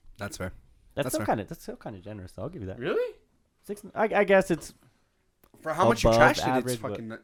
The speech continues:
Speaker 1: that's very
Speaker 3: <laughs> Well,
Speaker 1: generous, bro.
Speaker 3: because, like, the production is what I care about the most on an album. Like, I think Ruben's, like, the opposite of me. He really pays attention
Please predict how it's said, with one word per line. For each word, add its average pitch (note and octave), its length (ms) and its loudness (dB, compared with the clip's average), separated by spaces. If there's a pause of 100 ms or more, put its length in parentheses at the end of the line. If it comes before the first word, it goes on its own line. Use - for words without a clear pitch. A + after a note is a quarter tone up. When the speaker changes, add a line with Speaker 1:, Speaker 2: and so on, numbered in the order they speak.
Speaker 1:
that's G#2 200 -14
very G#2+ 160 -8
Speaker 3:
<laughs> G2+ 240 -4
Well, F#3 160 2
Speaker 1:
generous, - 20 2
bro. - 0 -
Speaker 3:
because, G3+ 480 0 (220)
like, C3 200 4
the B2 80 2
production B2+ 640 4
is A#2 200 -2
what G#2+ 80 2
I G#2+ 80 6
care B2+ 140 -2
about G#2+ 180 2
the G2+ 60 -10
most A2 320 -4 (260)
on A#2+ 80 -8
an A2+ 120 -10
album. A#2+ 300 -2
Like, G2 160 -4 (140)
I A2+ 100 -8
think C3+ 240 -10
Ruben's, A#2+ 300 -8
like, G2 180 -14
the - 80 -14
opposite G#2 300 -6
of A2+ 60 -10
me. B2 120 -8
He A#2 160 -12
really A#2+ 160 -6
pays A2+ 140 -12
attention G#2+ 180 -18